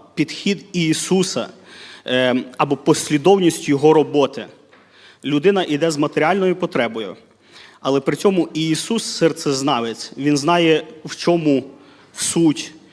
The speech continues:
Він знає, в чому, е, справді має потребу ця людина. І Ісус вирішує найперше питання віри, питання душі, а пізніше написано, що відкрилися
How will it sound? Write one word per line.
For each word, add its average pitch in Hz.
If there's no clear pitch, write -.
Він 143
знає, 151
в 135
чому, 143
е, 120
справді 147
має 151
потребу 135
ця 131
людина. 120
І 143
Ісус 151
вирішує 151
найперше 143
питання 127
віри, 208
питання 131
душі, 143
а 151
пізніше 180
написано, 139
що -
відкрилися 123